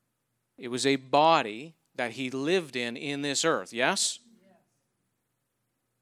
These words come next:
Speaker 1: And that body was meant to be a living sacrifice, and like I said, he did die on the cross for us as well, even to the point of death,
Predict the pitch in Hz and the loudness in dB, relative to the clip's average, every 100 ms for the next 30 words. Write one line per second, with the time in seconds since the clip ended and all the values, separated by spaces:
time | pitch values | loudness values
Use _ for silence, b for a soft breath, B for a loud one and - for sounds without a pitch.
0 | - 139 160 156 127 165 202 262 156 110 | -12 -4 -4 -4 -4 0 2 2 0 -2
1 | 110 160 _ b - 147 117 135 156 175 | -8 -12 _ b -8 -6 -6 -6 -6 -6
2 | 165 147 135 151 156 143 139 151 147 135 | -8 -14 -8 -6 -6 -6 -8 -10 -12 -6
3 | 160 214 175 120 - 113 107 117 135 160 | -2 0 -2 -4 -2 -2 -4 -4 -2 -2
4 | 160 - 131 117 107 110 - 185 113 b | -4 -8 -10 -6 -8 -6 -4 -4 -6 b
5 | b - 139 127 160 147 117 120 139 117 | b -10 -8 -2 0 0 -2 -2 -2 -2
6 | 107 110 113 - 123 - - 127 - 113 | -4 -8 -10 -10 -10 -10 -10 -10 -10 -10
7 | 123 165 - _ 170 160 151 143 - 147 | -10 -10 -12 _ -10 -6 -6 -6 -6 -6
8 | 135 120 139 226 - | -6 -6 -4 -6 -12